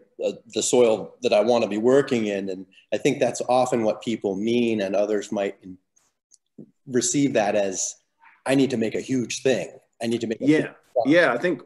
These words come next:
Speaker 2: I think there's what the term means in sort of a, a backyard garden context versus in a, you know, farming commercially context. Um,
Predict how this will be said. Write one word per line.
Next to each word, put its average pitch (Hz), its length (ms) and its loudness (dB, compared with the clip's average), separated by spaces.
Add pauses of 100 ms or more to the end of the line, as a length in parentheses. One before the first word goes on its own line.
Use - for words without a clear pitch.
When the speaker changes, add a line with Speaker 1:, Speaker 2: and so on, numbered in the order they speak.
Speaker 2:
I 139 80 4
think 151 160 0
there's 147 440 -2 (200)
what 143 200 -2
the 120 80 -10
term 139 300 -2
means 135 360 -2
in 117 200 -10
sort 123 200 -4
of 110 80 -6
a, 101 360 -6
a - 60 -12
backyard 120 500 -2
garden 147 380 0
context 160 760 -4
versus 120 340 -4
in 113 120 -6
a, 104 220 -6 (100)
you 113 80 -8
know, 104 220 -10
farming 110 560 -6 (460)
commercially 117 460 -6
context. - 800 -14
Um, - 340 -14